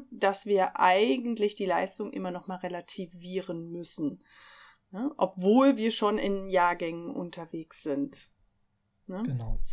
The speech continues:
Speaker 2: Und jeder Versuch, das vielleicht noch, ähm, für, für mich ganz wichtig, jeder Versuch, diesen Geburtsmonat, äh, rauszurechnen, ist persön-, meine persönliche Meinung, da reden wir eben von diesem einen Jahr.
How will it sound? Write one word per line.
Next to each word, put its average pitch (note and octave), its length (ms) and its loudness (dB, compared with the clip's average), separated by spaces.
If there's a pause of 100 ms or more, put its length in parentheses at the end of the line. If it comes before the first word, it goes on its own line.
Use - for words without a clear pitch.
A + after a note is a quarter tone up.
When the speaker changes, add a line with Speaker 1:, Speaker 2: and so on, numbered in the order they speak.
(120)
Speaker 2:
Und D#3+ 340 2
jeder F3+ 320 10
Versuch, E3 540 4 (180)
das C#3+ 240 -2
vielleicht C#3+ 280 4
noch, D3 200 0
ähm, C3+ 560 -4 (300)
für, C#3+ 320 -4
für - 180 0
mich F3+ 220 4
ganz C3+ 240 0
wichtig, F3+ 340 2
jeder D#3 220 6
Versuch, E3 440 2
diesen C3+ 680 0
Geburtsmonat, F3+ 960 6
äh, D#3 200 0
rauszurechnen, D#3 960 2 (380)
ist - 320 -2 (260)
persön-, D3+ 500 6
meine D3 220 0
persönliche E3 420 4
Meinung, D3+ 400 2
da C#3 200 2
reden D#3 460 6
wir D#3 120 6
eben D3+ 260 2
von C#3 240 -2
diesem C#3+ 240 0
einen C3+ 380 -2
Jahr. D#3+ 500 2